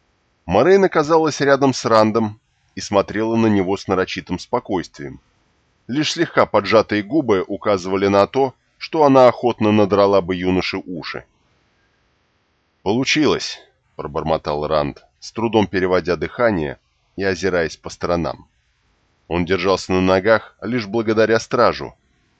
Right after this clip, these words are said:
Лицо его было мертвенно-бледно. «Ты едва не погиб», холодно промолвила Морейн. «Пожалуй, слишком холодно для такого заявления. Твой ангриал недостаточно силён.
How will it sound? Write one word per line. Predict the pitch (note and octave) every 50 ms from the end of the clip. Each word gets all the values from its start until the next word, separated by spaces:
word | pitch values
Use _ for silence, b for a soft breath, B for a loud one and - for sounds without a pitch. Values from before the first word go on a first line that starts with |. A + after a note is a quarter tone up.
| _ _ _
Лицо | D#2+ D#2+ E2 - - - A2 G#2+
его | G2+ F2+ F#2 F#2+
было | E2+ D#2 F2+ F#2 F2 F2 F2
мертвенно-бледно. | F2 F2+ F2+ F2 D#2+ - - E2 E2+ F2 E2+ D2+ F2 E2+ E2 D2+ C#2 C2 C2+ C2 B1+ - _ _ _ _ _ _ _ _ _ _ _ _ _ _ _ _ _ _ _ _
«Ты | - F3
едва | F#3 E3 E3 D#3 D3
не | C#3+ D3
погиб», | D3 - E3 D3 G#2 F#2+ F#2+ - _ - _ _ _ _ _ _ _ _ _ _ _ _
холодно | _ - - D#2+ D#2 D2+ D2+ D2+ D2+ C#2+
промолвила | - - - D#2+ D#2+ D#2 D2+ D2 D2 D2 D2+ D2+
Морейн. | D2+ D#2+ E2+ D#2+ D#2 C#2+ C#2 C2 B1 B1 _ _ _ _ _ _ _ _ _ _ _ _ _ _
«Пожалуй, | E2 E2 E2+ F2 D#2+ E2 F#2+ F#2 F#2 F#2 F#2
слишком | - - C3 C#3+ C#3 - - F2+ E2
холодно | - - - G2+ F#2 E2 D#2 D2 C2+ D#2 D2
для | C#2 D#2+ E2+
такого | - F#2 F2+ - - E2 D2 D#2
заявления. | D2 D2+ E2+ F2+ F2+ E2 E2+ D#2+ D2+ C#2 C2+ C2 C2 B1 - _ _ _ _ _ _ _ _ _ _ _ _ _
Твой | - D#3+ D#3+ E3 D#3
ангриал | D#3 D3+ D3 C#3+ C#3+ C#3+ C#3 C3+ C3
недостаточно | C3 B2+ B2 C3 B2+ - - - - - F#2 - - F2+ F2
силён. | - - F#2+ F2+ F2+ F2 F2 F2 E2+ F2